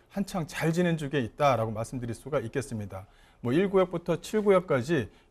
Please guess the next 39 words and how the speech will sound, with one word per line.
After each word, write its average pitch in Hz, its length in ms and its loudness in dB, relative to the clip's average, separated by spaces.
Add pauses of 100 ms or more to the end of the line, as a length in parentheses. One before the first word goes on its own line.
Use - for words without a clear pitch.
(140)
어-, 123 140 2
어떤 175 320 2
것은 175 380 4
현재 180 220 2
지금 160 240 -4
공사를 131 340 -2
하고 185 200 4
있고 107 340 -4
어떤 147 240 -4
것은 143 260 0
현재 156 200 -2
좀 143 160 -4
입주 123 340 -6
중에 135 460 0
있고요. 127 500 -2
또 127 100 -4
어떤 139 200 -4
것은 131 340 -2 (360)
현재 156 260 -2
지금 147 240 -4
추진 214 320 -2
중에 175 240 0
있는 117 340 0
그 156 140 -6
다양하게 165 500 0
좀 147 140 -4
구성이 151 340 -2
되어져 123 300 2
있는데 117 460 0 (420)
하나하나 202 520 6
뭐 160 140 4
해제가 220 420 6
되지 175 220 4
않고 143 280 2
하나하나 180 420 4
잘 139 240 -6
진행되고 147 540 0
있다는 135 340 2
것이 120 460 0